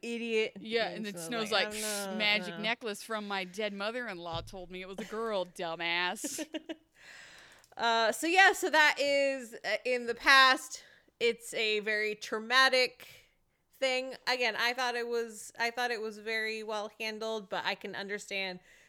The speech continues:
Speaker 1: the criticism and I can totally understand the feedback and the concerns. There are a few moments where it does get a little bit clunky, uh, but it, I might have also been, one, a little clouded by my own experience, so I could really kind of identify with it.
Speaker 2: Right.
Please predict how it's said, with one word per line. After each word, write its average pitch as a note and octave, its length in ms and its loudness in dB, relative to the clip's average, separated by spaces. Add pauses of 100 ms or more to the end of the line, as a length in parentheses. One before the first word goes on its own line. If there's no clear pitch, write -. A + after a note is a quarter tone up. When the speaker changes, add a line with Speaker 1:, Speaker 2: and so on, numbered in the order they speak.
(160)
Speaker 1:
the G3 80 -2
criticism C4 520 0
and G#3+ 80 -2
I G3 40 2
can F#3+ 140 -8
totally G#3 340 -4
understand F#3 400 -6
the F#3 40 -8
feedback F#3+ 640 0
and F#3+ 180 -6
the F#3+ 40 -8
concerns. F#3 600 -8 (320)
There A#3 120 6
are A3 180 8
a A3 40 -2
few G#3+ 180 -8
moments G3 320 -4
where G3 100 -4
it F3+ 40 -6
does F#3+ 160 -4
get F#3+ 140 -2
a F#3 60 -6
little F#3+ 180 -4
bit F#3 200 -6
clunky, G3+ 600 -6 (560)
uh, G3 240 2
but B3+ 300 8
it, C4 120 4 (100)
I C4+ 120 6
might C#4+ 240 2
have D#4+ 80 -2
also C4 340 -2
been, A#3+ 520 0
one, A#4 840 0
a G#4+ 40 2
little G4+ 160 0
clouded B3+ 380 0
by A3 120 0
my G#3 180 -2
own G3+ 160 -6
experience, G3 640 -8
so F#3+ 80 -8
I F#3 60 -6
could F#3 160 -12
really F#3+ 280 -8
kind F3+ 240 -10
of F3 100 -12 (680)
identify G#3 560 0
with A3+ 200 -2
it. A#3+ 160 2
Speaker 2:
Right. F3+ 220 -6